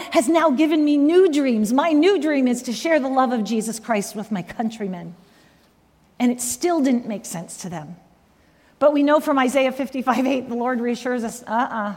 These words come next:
my thoughts are your, not your thoughts." Even when you don't understand it, God has a plan. Have you ever tried to explain that kind of faith to someone?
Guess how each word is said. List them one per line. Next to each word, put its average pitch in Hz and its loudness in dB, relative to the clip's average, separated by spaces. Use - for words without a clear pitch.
my 202 -2
thoughts - -8
are 233 -6
your, 214 -8
not 214 -4
your 202 -12
thoughts." - -12
Even 254 0
when 254 4
you 254 4
don't 202 -2
understand 185 -10
it, 180 -16
God 214 -6
has 180 -12
a 202 -12
plan. 170 -16
Have 294 4
you 320 6
ever 320 4
tried 330 4
to 339 0
explain 277 2
that 330 4
kind 302 2
of 262 -2
faith 226 0
to - -8
someone? 285 2